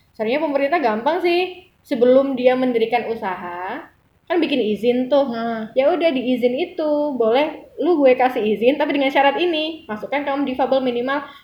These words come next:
Speaker 1: berapa persen, kemudian masukkan warga no-, lokal berapa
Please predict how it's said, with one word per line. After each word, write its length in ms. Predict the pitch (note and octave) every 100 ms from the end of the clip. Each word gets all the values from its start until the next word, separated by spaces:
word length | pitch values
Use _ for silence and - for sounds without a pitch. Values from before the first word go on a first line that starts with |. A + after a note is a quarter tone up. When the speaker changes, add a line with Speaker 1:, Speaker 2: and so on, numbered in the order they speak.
| _
Speaker 1:
berapa 280 | G#3 G3+
persen, 800 | F#3+ B3 - C4 B3 B3 A#3+ B3
kemudian 400 | A3 G#3 G3+ G3+
masukkan 320 | G3+ G#3 B3 C4
warga 320 | B3+ A3+ A3
no-, 160 | G#3
lokal 400 | - G#3+ G#3+ G#3+
berapa 240 | G3+ E3+